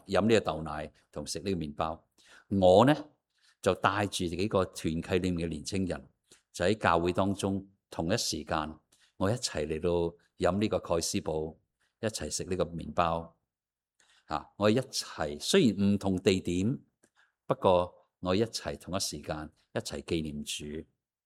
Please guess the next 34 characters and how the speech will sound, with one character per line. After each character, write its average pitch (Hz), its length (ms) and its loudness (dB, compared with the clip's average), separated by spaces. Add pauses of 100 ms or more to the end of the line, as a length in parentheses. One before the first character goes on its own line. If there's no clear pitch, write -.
(1300)
佢 - 100 2
想 165 180 4
做 110 160 4
咩 117 220 2
呢？ 127 160 -4 (840)
佢 - 120 4
想 185 180 4
做 135 180 8
嘅 127 80 8
就 120 140 0
係， 101 220 2 (240)
佢 156 160 6
好 185 120 6
想 127 560 10 (520)
讓 131 340 10
呢 196 80 6
位 131 180 6
犯 104 380 2
事 107 200 0
嘅 98 60 -2
青 151 240 0
年 98 180 0
人 73 260 -8 (1500)
知 - 200 -2
道 120 120 6
一 120 60 4
件 90 160 0
事， 78 380 -6 (520)
上 90 420 2
帝 95 120 0 (240)
冇 90 240 -2
離 76 120 -6
開 87 220 -2
佢， 71 260 -12